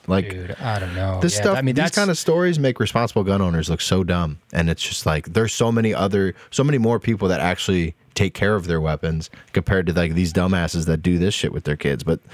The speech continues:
Speaker 2: Yeah.
Speaker 1: that's, this is not acceptable.
Speaker 2: It should infuriate the millions of responsible gun owners who own a
Speaker 1: Yeah.
Speaker 2: firearm and know how to properly store it and know how to teach your kids how to use it and know how to provide some sort of insight and respect to the weapon. I don't know, man.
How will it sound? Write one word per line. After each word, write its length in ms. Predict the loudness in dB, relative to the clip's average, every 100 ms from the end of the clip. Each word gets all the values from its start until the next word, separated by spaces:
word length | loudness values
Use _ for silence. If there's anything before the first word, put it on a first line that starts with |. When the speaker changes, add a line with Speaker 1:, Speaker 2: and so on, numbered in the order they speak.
| -8
Speaker 2:
Yeah. 240 | -2 0 0
Speaker 1:
that's, 140 | 0
this 180 | -2 0
is 40 |
not 220 | 0 0 0
acceptable. 520 | 0 -2 -4 -8 -8 _ -10 -2
Speaker 2:
It 140 | 0
should 240 | 2 0 0
infuriate 840 | -2 -4 -2 0 0 -2 -4 -2
the 60 | 0
millions 420 | 2 2 0 -2
of 100 | -4
responsible 500 | -6 -2 -4 -2 -4
gun 180 | -2 -2
owners 320 | -2 -4 -2
who 100 | 0
own 60 | 2
a 20 |
Speaker 1:
Yeah. 260 | 2 2 0
Speaker 2:
firearm 480 | 0 -2 -2 -2 0
and 120 | 0
know 140 | 2 2
how 140 | 0
to 100 | -2 -6 -18 -16 -2
properly 440 | 0 0 -2 -4
store 340 | -2 -4 -2
it 60 | -2
and 80 | 0
know 100 | 0
how 80 | -2
to 80 |
teach 260 | -4 -4 -4
your 40 | -4
kids 240 | -4 -2
how 100 | -4
to 80 | -2
use 220 | -2 0
it 140 | -2
and 80 | -2
know 120 | -4
how 140 | -2 -4
to 100 | -6
provide 460 | 0 0 2 0 0
some 180 | -2 2
sort 180 | 0
of 80 | 0
insight 400 | 0 0 0 -2
and 160 | 0 0
respect 760 | 0 -2 -4 0 -2 0 -8 -2
to 100 | -2
the 80 |
weapon. 420 | 0 0 0 -4 -6 _ -6
I 140 | -2
don't 80 | 0
know, 180 | 2 0
man. 300 | -2 -4 -6